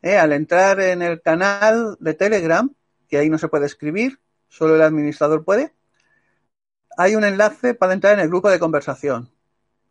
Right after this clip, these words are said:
Y hay veces que, dependiendo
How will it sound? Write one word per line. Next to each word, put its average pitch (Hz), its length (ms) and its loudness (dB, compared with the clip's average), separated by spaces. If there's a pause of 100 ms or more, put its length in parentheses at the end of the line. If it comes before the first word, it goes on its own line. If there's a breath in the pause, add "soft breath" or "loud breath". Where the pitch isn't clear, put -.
(540)
Y 175 120 -2
hay 262 160 4
veces 269 640 0 (320)
que, 156 720 -4 (120)
dependiendo 156 1500 -4